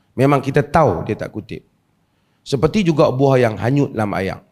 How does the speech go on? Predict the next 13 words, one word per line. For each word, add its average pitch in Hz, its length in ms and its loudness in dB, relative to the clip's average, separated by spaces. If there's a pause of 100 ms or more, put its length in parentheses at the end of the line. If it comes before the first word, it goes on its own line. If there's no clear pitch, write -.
Kerana 156 160 2
buah 160 240 2
ni 196 80 0
kalau 165 160 0
dibiak, 143 640 0
dia 120 160 -2
akan 104 160 -2
rosak. 92 380 -4 (1300)
Yang 160 240 4
ini 214 160 4
juga 175 640 2
boleh 127 360 2
diambil. 92 600 -6